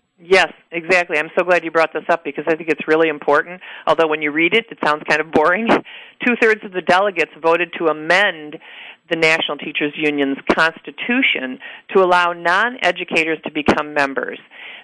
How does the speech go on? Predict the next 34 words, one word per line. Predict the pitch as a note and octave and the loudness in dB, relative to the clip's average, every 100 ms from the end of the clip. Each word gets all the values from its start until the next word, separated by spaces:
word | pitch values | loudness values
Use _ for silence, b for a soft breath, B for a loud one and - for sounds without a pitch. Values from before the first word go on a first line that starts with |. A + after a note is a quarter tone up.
| _ | _
So | A3 | 0
what's | G3+ G#3 C#4 | 2 0 -2
interesting | D4+ D#4 - G3 | -4 -4 -2 0
about | F3 D#3+ - | 2 0 0
that | D#3+ D3+ | 0 0
is | C#3 C#3 - B B B _ | -4 -6 -16 B B B _
all | D3 F3+ G3+ C#4 | 2 4 4 2
it | D4+ | -2
does | B3 A#3 G#3 | 0 0 0
is | F#3 | -4
allow | E3+ D#3 E3 | 2 2 2
them | F3 E3 | 0 -6
to | D3 | -10
donate | C#3+ D3+ D#3+ G3 G#3 A3 - _ | -2 2 2 2 -2 -2 -6 _
to | F3 | -10
the | E3+ - | -6 0
N | F3 G3+ | 0 0
E | G#3+ | -4
A's | F3 E3 - | -2 -4 -6
Political | - E3 F#3 F#3+ F#3 | 0 2 2 0 -2
Action | F3 F3+ - - D#3+ | 2 0 0 -6 -2
Committee. | - C3+ B2+ C3 - B B B | -2 -2 -4 -6 -14 B B B
They | E3+ | -2
can't | - G#3+ F#3 - F3 C#3+ | 2 2 0 -4 -16 0
vote | D3+ E3 C4+ - _ - | 2 4 0 -4 _ -4
on | D#3+ D3 | -2 -2
policy | - D#3 E3 F#3+ - A#3+ | -2 2 2 0 -2 0
or | E3 | 2
anything | D3 F3 F#3 E3+ | 0 -2 -2 0
else. | F#3 G3 | 0 -2
They | E3+ | -8
can't | - D#3 E3 | -4 -4 -2
nominate | D#3+ D#3 E3+ E3 C#3+ - | 0 0 0 -2 -2 0
candidates | D3 D#3 F3+ | -2 -2 -4